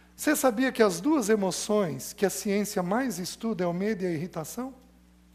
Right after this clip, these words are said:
Gente,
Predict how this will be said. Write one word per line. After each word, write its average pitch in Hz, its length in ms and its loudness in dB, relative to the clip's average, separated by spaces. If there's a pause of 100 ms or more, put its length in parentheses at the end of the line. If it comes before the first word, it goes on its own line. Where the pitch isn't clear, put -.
(1900)
Gente, - 580 -8